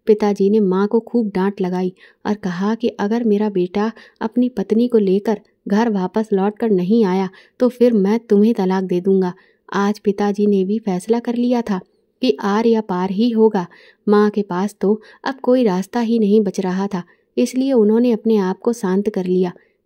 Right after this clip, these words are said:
क्योंकि पिताजी को हमेशा भाभी ही सही लगती थी और वो इसी बात पर माँ से झगड़ा करते रहते थे। दीदी को भी डांट कर उन्होंने उनके ससुराल भेज दिया था।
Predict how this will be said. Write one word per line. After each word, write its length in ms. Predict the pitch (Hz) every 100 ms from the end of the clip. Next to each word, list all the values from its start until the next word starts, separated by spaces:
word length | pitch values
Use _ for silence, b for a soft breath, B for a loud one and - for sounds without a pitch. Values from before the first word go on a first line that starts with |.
| -
क्योंकि 240 | 285 285
पिताजी 460 | 277 196 214 220 226
को 120 | 262
हमेशा 540 | 240 185 208 226 220 180 b b b
भाभी 400 | 185 196 208 247
ही 160 | 240 247
सही 280 | 208 196 220
लगती 320 | 190 - 214
थी 220 | 196 180 b b b
और 140 | 240
वो 100 | 247 262
इसी 300 | - 240 220
बात 260 | 185 220 -
पर 200 | 180 226 b b -
माँ 180 | 247 247
से 140 | 269
झगड़ा 340 | 254 170 175 202
करते 340 | 208 202 254
रहते 300 | 247 240 247 214
थे। 120 | 175 _ _ 214
दीदी 320 | 214 220 226
को 180 | 214 196
भी 120 | 226
डांट 320 | 196 190 208
कर 160 | - 226
उन्होंने 440 | 190 190 220 254 262 B B
उनके 240 | 254 247 277
ससुराल 480 | 202 185 202 196 214
भेज 300 | 190 190 202
दिया 220 | 196 190
था। 220 | 185 185